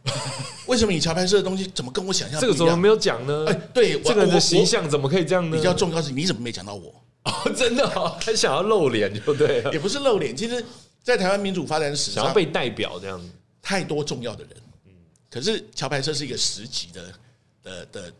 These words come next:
Speaker 1: 的
Speaker 2: 对。
Speaker 1: 剧集嘛，哈，
Speaker 2: 对。
Speaker 1: 一季。那所以我们也发展出一个宇宙观，就是说我们本季你把它当成是历史背景导览。哦，我们用一个好的故事去串它。
Speaker 2: 哦。
Speaker 1: 你没讲到，尤其是，呃，影-，影视的东西是这样，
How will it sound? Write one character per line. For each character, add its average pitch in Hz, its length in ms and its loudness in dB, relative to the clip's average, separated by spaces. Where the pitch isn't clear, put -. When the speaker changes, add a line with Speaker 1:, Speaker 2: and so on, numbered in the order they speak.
Speaker 1:
的 95 120 -14
Speaker 2:
对。 87 340 -8
Speaker 1:
剧 - 180 -14
集 - 300 -8
嘛， - 60 -20
哈， - 200 -14
Speaker 2:
对。 - 120 -10
Speaker 1:
一 - 20 -10
季。 - 240 -4
那 247 140 0
所 226 100 4
以 226 40 6
我 226 120 6
们 127 140 -2
也 127 100 0
发 151 160 -2
展 120 140 -4
出 135 140 -4
一 127 40 -4
个 127 60 0
宇 92 180 -12
宙 107 220 -4
观， 101 300 -10
就 113 120 -8
是 117 60 -8
说 107 320 -10
我 117 140 -12
们 139 340 -4
本 101 220 -8
季 143 240 -6
你 131 100 -8
把 113 100 -8
它 101 120 -10
当 113 200 -12
成 90 160 -14
是 98 280 -10
历 123 100 -12
史 - 140 -12
背 110 100 -12
景 80 160 -20
导 78 140 -18
览。 - 100 -16
哦， 76 100 -20
我 73 120 -14
们 131 80 -8
用 190 160 -4
一 139 40 -6
个 131 60 -6
好 82 200 -12
的 90 80 -18
故 113 160 -18
事 104 80 -18
去 104 140 -16
串 90 240 -16
它。 85 100 -20
Speaker 2:
哦。 - 260 -20
Speaker 1:
你 143 100 -4
没 147 200 0
讲 117 200 -4
到， 143 160 0
尤 160 120 4
其 175 200 0
是， 165 500 -2
呃， 117 360 -4
影-， 123 160 -10
影 110 180 -6
视 175 160 -2
的 143 80 0
东 127 160 -4
西 123 60 -10
是 117 160 -10
这 107 140 -8
样， 95 140 -12